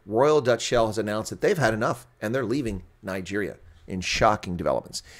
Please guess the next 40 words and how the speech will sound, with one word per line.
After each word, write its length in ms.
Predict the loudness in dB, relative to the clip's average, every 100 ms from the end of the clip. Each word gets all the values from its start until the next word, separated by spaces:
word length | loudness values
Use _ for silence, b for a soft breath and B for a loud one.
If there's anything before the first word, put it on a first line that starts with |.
| B -4
Meanwhile, 300 | 2 4 4
Nigeria's 500 | 2 0 0 0 0 0
Air 120 | 0
Force 280 | 0 -2 -2
is 100 | 0
adding 360 | 0 0 -2
J 200 | 0 2
F 120 | 0
seventeen 580 | 0 0 0 -2 -6 -8
fighter 640 | -8 -2 -2 0 0 -2 b b -6
jets 360 | -2 -2 -4 -8 -10
from 400 | -4 -2 -2 -4 -6
Pakistan 580 | -6 -4 -8 -6 -6
to 120 | -6 -6
its 120 | -4
inventory 440 | -4 -4 -6 -6 -12 -12
of 140 | -6
new 140 | -2
aircraft. 440 | -2 -2 -6 -8 -18 _ _ _ -20 b b b 4
And 160 | 6 8
the 80 | 6
Stormers 640 | 6 10 10 10 6 6
are 60 | 6
back 280 | 8 6 4
in 100 | 0
action, 420 | 0 0 -2 -4 B B
getting 300 | 8 8 6
key 180 | 2 2
players 360 | 6 8 8 8
back 280 | 6 6
for 80 | 2
this 160 | -2 -2
weekend's 380 | -2 -2 -2 0
matchup 440 | 0 2 0 -2
against 360 | -2 -4 -2 -4
the 60 |
Sharks 460 | 0 4 4 2 -4
in 120 | -2
Durban. 360 | 4 4 4 -6 b b b b -20 -20 -10
Good, 440 | -6 -2 -4 -6